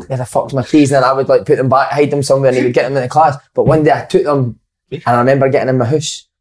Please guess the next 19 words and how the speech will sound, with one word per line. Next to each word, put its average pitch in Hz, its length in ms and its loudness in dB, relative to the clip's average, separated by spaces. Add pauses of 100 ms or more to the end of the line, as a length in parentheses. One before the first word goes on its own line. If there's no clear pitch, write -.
(160)
taking 123 180 2
my 120 60 -4
school 147 240 2
clothes 143 260 2
off, 123 160 0
putting 110 140 0
them 127 120 -4
down 131 140 0
in 113 120 -2
his 113 120 -4
keys. 143 500 -4
He 135 120 0
lived, 147 200 2
like, 160 140 2
forty 156 280 0
miles 147 260 2
from 135 100 0
the 123 80 2
school. 160 440 0